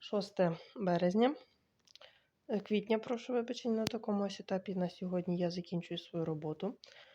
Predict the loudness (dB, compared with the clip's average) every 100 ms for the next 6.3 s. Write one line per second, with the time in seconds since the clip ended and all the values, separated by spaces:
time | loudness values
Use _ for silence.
0 | _ _ -2 0 0 0 0 0 0 0
1 | 0 0 -2 -2 0 2 0 -2 -4 -6
2 | 2 2 2 -2 -2 -4 -6 -8 _ _
3 | -20 -4 2 4 4 0 -8 -20 -20 -2
4 | 4 6 6 6 4 2 0 -2 -2 -2
5 | 0 0 -2 -12 -20 _ -12 -10 -8 -6
6 | -6 -8